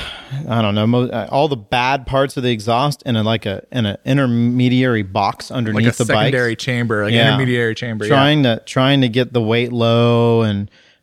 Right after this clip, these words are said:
Speaker 1: right, they're, they're, they're trying to engineer it well. I get that, that, and I, eh, now we're starting to see where it's like, "Screw it, we're, we're all gonna get it done in here,"
Speaker 2: We
Speaker 1: and, oh, those who are gonna change it are gonna freaking change it, and they're gonna lose twenty pounds, probably, that's my guess,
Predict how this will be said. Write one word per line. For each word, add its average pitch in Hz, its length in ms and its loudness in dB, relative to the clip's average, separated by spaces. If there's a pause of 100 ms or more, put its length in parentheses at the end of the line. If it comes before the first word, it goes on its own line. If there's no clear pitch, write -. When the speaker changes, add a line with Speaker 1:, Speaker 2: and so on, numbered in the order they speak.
Speaker 1:
right, 113 260 0
they're, 120 200 0
they're, 117 260 -2
they're 131 280 -2
trying 160 280 0
to 131 60 2
engineer 123 480 2
it 113 80 -4
well. 113 260 2
I 113 100 2
get 123 260 -2
that, 110 120 -6
that, 113 160 0
and 110 440 -2
I, 131 180 0
eh, 151 440 -2
now 135 200 2
we're 135 100 2
starting 127 300 0
to 117 80 0
see 123 260 -2
where 113 140 2
it's 107 120 -6
like, 107 160 -6
"Screw 127 240 -2
it, 117 80 -4
we're, 117 160 0 (440)
we're 139 180 0
all 135 160 4
gonna 131 160 0
get 120 120 0
it 117 100 -2
done 123 180 2
in 123 80 2
here," 180 340 2
Speaker 2:
We 131 140 0
Speaker 1:
and, 110 240 0
oh, 127 180 2
those 131 240 0
who 147 140 0
are 143 40 0
gonna 135 200 0
change 175 240 -2
it 156 100 2
are - 20 -2
gonna 110 120 -2
freaking 147 340 -4
change 143 260 0
it, 156 40 0
and 123 80 -2
they're 120 80 0
gonna 110 140 0
lose 104 200 0
twenty 135 240 0
pounds, 165 420 0
probably, 120 520 0
that's 120 200 -8
my 107 120 0
guess, 104 380 -2